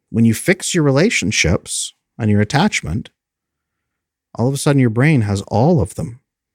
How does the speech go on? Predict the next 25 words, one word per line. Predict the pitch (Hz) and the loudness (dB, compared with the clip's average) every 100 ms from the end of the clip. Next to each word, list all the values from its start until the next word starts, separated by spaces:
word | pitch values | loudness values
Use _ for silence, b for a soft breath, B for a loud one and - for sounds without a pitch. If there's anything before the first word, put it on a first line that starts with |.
| _ _ _ - | _ _ _ -6
You | 98 98 101 98 98 98 | 0 2 2 2 0 -4
feel | - 107 104 | -4 -2 0
loved | 101 135 104 | 2 2 0
and | 95 92 | -2 -2
connected | 110 110 - 104 | 2 2 2 0
to | |
other | 98 | 0
people | 95 131 - | 0 -2 -2
through | - 98 | -4 -2
good | 98 110 | -2 -2
conversations, | - 107 104 - 160 - - - | -2 -2 -2 -2 -2 -4 -8 -10
through | - | -10
hugs, | - - 135 90 120 - b b b _ | -4 0 0 0 -4 -12 b b b _
through | - 98 95 92 90 | -4 0 2 0 -4
feeling | - 113 107 | -2 0 2
relaxed | 98 101 147 95 - | 2 2 0 -2 -4
and | 92 | -4
safe, | 92 - 330 165 - - | -2 -2 -2 -4 -6 -4
oxytocin. | - - - 185 - 123 - _ _ _ - | -4 -4 -6 -6 -6 -12 -16 _ _ _ -12
You | 98 | -6
solve | - 120 117 | 0 -2 0
problems | 135 175 139 98 95 | -2 0 0 0 0
with | 120 190 - | 0 0 0
other | 113 113 | 0 0
people, | - 240 - - - | 0 -2 -4 -10 -14